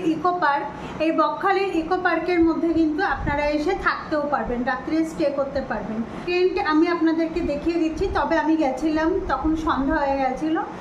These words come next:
তাই আমি রাত্রের দিন দেখাচ্ছি যে রাত্রের যে ভিউটা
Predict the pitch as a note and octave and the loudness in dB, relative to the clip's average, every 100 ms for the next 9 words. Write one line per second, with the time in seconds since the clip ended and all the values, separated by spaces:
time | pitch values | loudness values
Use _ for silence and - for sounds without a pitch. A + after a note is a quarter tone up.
0 | - - - E4 E4+ F#4+ D4+ - D#4+ D#4+ | -10 -10 -2 0 2 2 0 -2 0 0
1 | D4 D#4 D4+ D4 C4+ C4+ C4+ C4 C4 B3+ | 0 -2 -2 0 -2 -2 -4 -2 -4 -6
2 | - F4 E4+ C#4+ C4 - D4+ D4+ - D4+ | -4 -2 0 0 -2 -2 -2 -2 -4 -4
3 | C4+ D4 C4+ D#4 | -2 -2 -2 -2